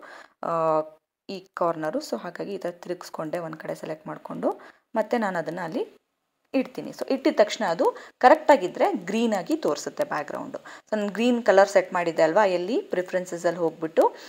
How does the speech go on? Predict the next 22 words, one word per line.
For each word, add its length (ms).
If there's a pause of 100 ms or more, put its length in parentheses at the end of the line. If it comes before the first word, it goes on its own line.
(140)
ಈ 80
ಸಾಲ್ಡ್, 520 (440)
ಸಾಲ್ವ್ 460
ಫಿಗರ್ 480
ಬ್ಯಾಕ್‌ಗ್ರೌಂಡಲ್ಲಿ 840 (120)
ನಾವು 340 (280)
ಅದು 180
ಗ್ರೀನೇ 320
ಇಟ್ಕೊಳ್ಳಿ. 320
ಆದಷ್ಟಕ್ಕೆ 380
ಗ್ರೀನ್ 360
ಅಂದರೆ 200
ಕರೆಕ್ಟ್ 340
ಅಂತ 180 (320)
ಇರುತ್ತಲ್ವ, 340
so 160
ಹಾಗಾಗಿ 300
ಗ್ರೀನ್ 260
ಇಟ್ಕೊಳ್ಳಿ. 420 (380)
ಆಮೇಲೆ, 680
ಆ, 340
ಅದು 460